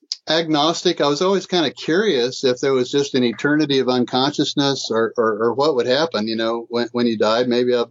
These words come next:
you know, be pleasantly surprised. But so I guess I considered myself an agnostic. But, um, as far as the, the U F Os or anything like that,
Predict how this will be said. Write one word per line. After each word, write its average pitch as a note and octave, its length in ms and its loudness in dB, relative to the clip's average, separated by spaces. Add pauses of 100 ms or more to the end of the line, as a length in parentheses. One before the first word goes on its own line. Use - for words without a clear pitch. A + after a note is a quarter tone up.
you B2+ 140 0
know, A#2+ 60 2
be B2 120 0
pleasantly B2 460 0
surprised. B2 680 0
But A#2 200 0
so A#2+ 200 0
I A#2+ 220 0
guess C3+ 240 -2
I B2+ 80 2
considered B2 420 0
myself A#2+ 420 0
an A2+ 100 -2
agnostic. A#2 640 0 (840)
But, C3 320 0
um, B2 460 0 (920)
as D3 140 0
far F#3+ 160 0
as F3 100 -2
the, C3+ 340 -2
the C3 100 -6
U F3 180 0
F E3 100 -4
Os D#3+ 280 0
or C3+ 100 0
anything D3 320 -2
like C3 260 -4
that, D3 400 0